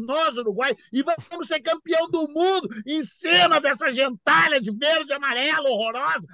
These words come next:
agora no Catar, né? Que nem humilhamos vocês em mil novecentos e cinquenta, humilhamos vocês em mil novecentos e cinquenta, e eu jamais me esqueci daquele dezesseis de julho de mil novecentos e cinquenta. Então o Uruguai construiu o estádio em tempo recorde, ficou tempo,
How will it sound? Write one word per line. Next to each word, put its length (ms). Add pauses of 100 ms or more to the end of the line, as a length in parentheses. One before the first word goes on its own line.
(120)
agora 600
no 120
Catar, 580 (180)
né? 240 (160)
Que 120
nem 320
humilhamos 800
vocês 380
em 40
mil 80
novecentos 300
e 40
cinquenta, 460 (140)
humilhamos 920
vocês 360
em 40
mil 80
novecentos 280
e 80
cinquenta, 360 (200)
e 80
eu 100
jamais 480
me 60
esqueci 440
daquele 280
dezesseis 560
de 180
julho 240
de 60
mil 80
novecentos 260
e 60
cinquenta. 300 (280)
Então 320
o 60
Uruguai 420
construiu 640
o 60
estádio 520
em 60
tempo 320
recorde, 500 (280)
ficou 560
tempo, 360